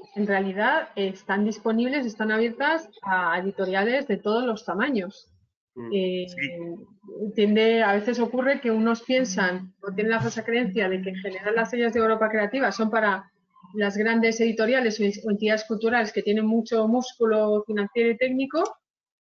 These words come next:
Speaker 1: y realmente no es así, o sea, es para todas, ¿no? Eh, es verdad
Speaker 2: Luego
Speaker 1: que en la, la línea editorial es al revés, tenemos más beneficiarias de tipo pequeño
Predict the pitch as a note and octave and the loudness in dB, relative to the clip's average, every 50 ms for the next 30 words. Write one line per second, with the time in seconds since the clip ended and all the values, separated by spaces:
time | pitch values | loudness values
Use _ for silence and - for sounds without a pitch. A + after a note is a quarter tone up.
0 | _ _ - C4+ B3 A#3+ A#3 A3+ A3 G#3+ G#3 G3+ G3+ G3 G#3 G#3 G3+ A3 A#3 A#3 | _ _ -2 0 2 4 4 4 4 4 6 6 6 4 4 2 2 2 2 2
1 | C#4 C4+ C4 - - - - C#4+ D#4 C#4+ G3 G3+ G3+ G#3 G3 - - C4+ - G3+ | 0 0 0 -2 -4 -4 -2 -2 -2 -2 0 0 0 -2 0 0 0 2 2 2
2 | F#3+ - B3+ C4+ A3+ F3+ E3+ F3+ - - _ _ - A3 G#3+ B3 E4+ - - - | 2 0 0 0 0 -2 -4 -8 -12 -20 _ _ -12 -10 -10 -10 -10 -12 -20 -14
3 | _ - G#3+ G#3 G3+ G3+ - - A#3 A3+ B3 C#4 D4 D#4 D4+ A#3+ - F#3+ - - | _ -4 -2 -2 -2 -4 -4 -6 -4 -2 0 2 2 4 4 4 4 4 2 0
4 | - A3 G#3 G#3 F#3+ F#3+ F#3+ F#3+ F#3+ F#3+ F#3+ - _ - G#3+ G#3 G3 G3+ G#3+ A3+ | -2 -4 -4 -2 -2 -2 -4 -4 -6 -6 -8 -12 _ -4 -2 0 2 2 2 2
5 | A#3+ B3 B3+ B3+ B3 B3 B3+ C4 C#4+ C#4+ C4+ B3 - C4 B3 G#3 G3+ G#3 A#3+ A#3 | 2 2 2 2 2 2 2 2 0 0 -4 -4 -2 -2 0 0 2 2 2 0
6 | A3+ - - G3+ G3+ G#3 A3+ A3 A#3 A#3 A#3+ A3+ A3 A3+ A3+ A#3 A3 A3+ G#3+ - | -2 -2 -2 -2 0 0 0 0 0 0 0 0 0 0 0 0 -2 -4 -4 -2
7 | C4+ C4 A#3 G#3 F#3 F3+ F3+ - - _ _ _ _ _ _ _ _ _ - G#3 | 0 0 2 2 2 0 -2 -4 -8 _ _ _ _ _ _ _ _ _ -6 -6
8 | G3+ - G3+ - A3+ A3 A3 A3+ A3 - C4+ C4+ C4 B3+ B3+ C#4+ E4+ - | -4 -4 -2 0 0 0 2 2 2 2 2 2 4 2 2 0 -2 -8